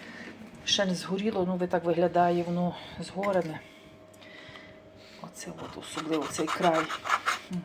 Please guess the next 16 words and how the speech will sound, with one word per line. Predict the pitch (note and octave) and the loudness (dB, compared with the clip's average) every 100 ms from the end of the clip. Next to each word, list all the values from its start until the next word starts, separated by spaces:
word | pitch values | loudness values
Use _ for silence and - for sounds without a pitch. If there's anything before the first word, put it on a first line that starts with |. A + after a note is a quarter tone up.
| - | -4
навіть | F3 F3+ F#3 | 0 2 2
не | F#3 | -2
шкрябається, | - A3+ A#3 E3+ D3+ D3 D#3+ | -2 6 6 6 2 -2 -8
треба | - E3 | -4 -4
двома | E3+ F3 F3+ | -2 0 2
руками | F3+ F#3+ D#3+ D3+ | 0 0 -2 -2
зараз | D#3 D#3 D3+ | -4 -6 -2
гарно | D#3 D#3+ | -2 -2
попробувати. | D#3 D3 - D#3+ D#3 E3 - - - - - - - - - - - | -6 -8 -2 -2 0 -4 -6 -12 -10 -14 -8 -8 -8 -16 -10 -10 -6
М, | G3 F#3 F3+ - - | -4 -2 -4 -8 -12
манадже. | F3 D#3+ D3+ D3+ D3+ D#3 D#3+ E3 D#3+ - - - - - - - - - - | -10 -8 -8 -6 -6 -8 -6 -6 -6 -14 -16 -10 -8 -8 -14 -14 -14 -14 -18
Треба | - - | -16 -12
попробувати | F#3 - E3 D#3 D3+ E3 | -12 -8 -6 -6 -10 -10
двома | E3 F3 E3+ | -6 -4 -4
руками. | E3+ - E3 D#3 - - - - - - - - - - - - - - - - - - - - - - - - - - F#3+ - - - - - - - - F3 D3 D3+ | -6 -8 -8 -8 0 0 0 -8 -8 -2 -2 -2 -12 -12 -14 -16 -18 -18 -18 -20 -18 -16 -16 -16 -18 -18 -18 -18 -16 -12 -12 -14 -18 -18 -18 -18 -18 -18 -10 -10 -8 -8
Гуряче. | D#3 D3+ D3 - | -4 -4 -4 -6